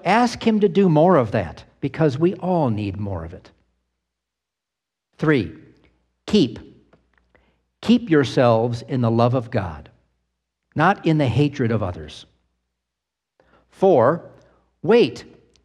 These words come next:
Wait for the mercy of our Lord Jesus Christ. Mercy is what happens when we don't get what we deserve.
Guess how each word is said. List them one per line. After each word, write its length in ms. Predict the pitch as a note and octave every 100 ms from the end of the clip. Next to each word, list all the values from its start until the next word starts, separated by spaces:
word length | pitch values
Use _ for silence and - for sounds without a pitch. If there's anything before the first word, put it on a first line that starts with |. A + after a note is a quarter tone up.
| _ _ _ _ _
Wait 300 | C3+ G#3 C#4
for 140 | - D#3+
the 120 | C#3
mercy 400 | B2 A#2+ A#2+ A#2+
of 160 | A#2+
our 140 | A#2+ A2
Lord 260 | A#2 A2+
Jesus 340 | F#2 A2+ G2 F#2
Christ. 540 | - G#2+ E2 D2+ - _ _ _ - - _ _ _ _ _
Mercy 380 | D3+ A3+ A#3 G3+
is 100 | D3+
what 160 | B2 C3+
happens 440 | C3 C3+ D3+ C#3+
when 160 | C3+ C#3
we 140 | C#3+
don't 420 | A#2+ D#3+ G#3+ A#3 -
get 300 | A#2+ A#2+ -
what 140 | C#3
we 120 | C3+
deserve. 600 | C3 B2+ G3 D#3 F2 -